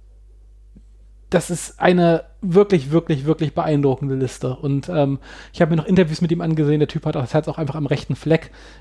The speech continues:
äh, sehr reflektiert. Der weiß zu schätzen, was er für ein Glück hat, in der Branche zu arbeiten, in der er arbeitet und dafür so viel Geld zu bekommen.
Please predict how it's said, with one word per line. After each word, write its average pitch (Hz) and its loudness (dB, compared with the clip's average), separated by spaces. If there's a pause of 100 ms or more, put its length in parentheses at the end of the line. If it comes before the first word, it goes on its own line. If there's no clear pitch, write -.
(160)
äh, 139 4
sehr 147 2
reflektiert. 151 0
Der 131 2 (280)
weiß 143 0 (160)
zu - -10
schätzen, 190 0
was 147 -2
er 156 -2
für - -4
ein 147 0
Glück 147 2
hat, 170 2
in 160 0
der 143 6
Branche 143 0
zu 160 -4
arbeiten, 156 -2
in 143 -2
der 139 4
er 143 -4
arbeitet 156 2
und 135 -2
dafür 143 -4
so 147 -8
viel 147 -6
Geld 151 0
zu 143 -2
bekommen. 139 0